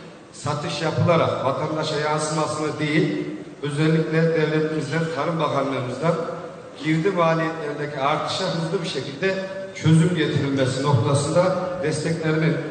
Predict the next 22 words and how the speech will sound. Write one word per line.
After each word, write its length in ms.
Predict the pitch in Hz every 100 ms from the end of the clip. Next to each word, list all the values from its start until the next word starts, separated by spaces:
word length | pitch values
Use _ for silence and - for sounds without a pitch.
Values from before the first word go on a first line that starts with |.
| - - -
ihtiyacımızın 720 | 120 107 135 135 135 131 131
olduğunu 320 | 139 127 127
ifade 360 | 123 123 120 120
etmek 300 | 123 127 117
istiyorum. 460 | - 123 131 165 - 90 - - - -
Biz 320 | 196 190 - 156
tarım 320 | 180 185 185
ve 80 | 180
hayvancılık 760 | 175 139 170 170 170 175 175
camiası 560 | 175 165 165 165 - 160
olarak 320 | 170 185 - - - - - - -
hem 200 | 180 180
şehrimiz 480 | - 160 170 170 165
hem 100 | 170
de 160 | 165 165 165
ülkemiz 300 | 170 170 151
adına 540 | 139 147 170 185 - - - - 175
üç 280 | 180 185 151
yıldır 280 | 131 170 165 - 131
pandemi 360 | 143 160 165 165 -
sürecini 360 | 160 160 170 156
de 200 | 135